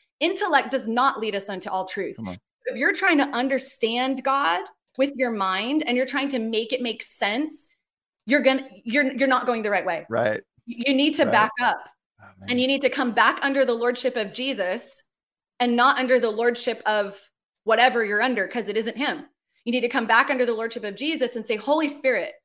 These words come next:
Speaker 1: you are the only knowledge, revelation, truth that I want. And so help me to disentangle what is religion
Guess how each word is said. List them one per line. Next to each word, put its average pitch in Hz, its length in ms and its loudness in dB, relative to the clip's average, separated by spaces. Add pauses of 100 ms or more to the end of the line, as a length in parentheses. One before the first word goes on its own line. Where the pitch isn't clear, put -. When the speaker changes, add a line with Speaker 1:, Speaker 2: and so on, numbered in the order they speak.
(180)
Speaker 1:
you 269 180 2
are 240 120 4
the 240 200 -4
only 269 560 0
knowledge, 233 520 2
revelation, 233 880 -4
truth 247 640 -6
that 220 160 -2
I 214 160 4
want. 202 540 -4 (640)
And 262 140 0
so 269 180 2
help 277 420 0
me 240 180 -2
to 233 140 -6
disentangle 254 880 -2
what 226 200 0
is 254 140 -4
religion 233 800 -4